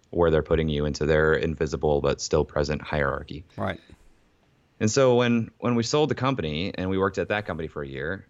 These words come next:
Speaker 1: I always still referred to myself as the C O O of Tixers as opposed to whatever my actual title was for One Up Sports, the company that bought us.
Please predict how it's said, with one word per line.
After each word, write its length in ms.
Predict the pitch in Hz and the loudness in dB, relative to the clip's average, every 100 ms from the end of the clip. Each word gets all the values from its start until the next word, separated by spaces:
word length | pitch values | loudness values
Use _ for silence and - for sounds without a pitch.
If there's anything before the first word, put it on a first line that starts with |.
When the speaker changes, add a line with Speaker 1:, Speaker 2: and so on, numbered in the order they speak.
| - | -12
Speaker 1:
I 360 | 80 80 80 80 | -6 -4 -4 -4
always 400 | - 98 104 90 | 0 4 4 2
still 300 | - 101 95 | -2 0 2
referred 260 | 87 - 87 | 2 2 0
to 60 | |
myself 440 | 87 80 80 78 76 | 0 -2 0 -2 0
as 220 | 76 76 | -2 -4
the 100 | 78 | -8
C 260 | 76 85 78 | -8 -2 0
O 100 | 73 | 2
O 140 | 73 | 0
of 140 | 67 - | -2 -2
Tixers 460 | 117 - 73 76 | -4 -2 -4 -4
as 160 | 76 73 | -4 -6
opposed 440 | 76 78 73 - | -4 -2 -4 -4
to 380 | - 71 71 67 - _ _ _ - - - | -6 -2 -2 -4 -10 _ _ _ -14 -14 -4
whatever 340 | 82 80 80 | 0 2 2
my 140 | 76 73 | 0 0
actual 320 | 80 - 78 | -2 -2 -2
title 320 | 76 76 73 | 0 0 0
was 220 | 73 76 | 0 -2
for 300 | - 76 71 | -6 -4 -4
One 180 | 71 76 | -2 -2
Up 120 | 69 | -4
Sports, 420 | - - 90 85 | -4 0 2 0
the 80 | - | -4
company 240 | - 71 78 | -6 -6 -4
that 100 | 80 | -2
bought 200 | 80 76 | 0 0
us. 260 | 80 - | -4 -8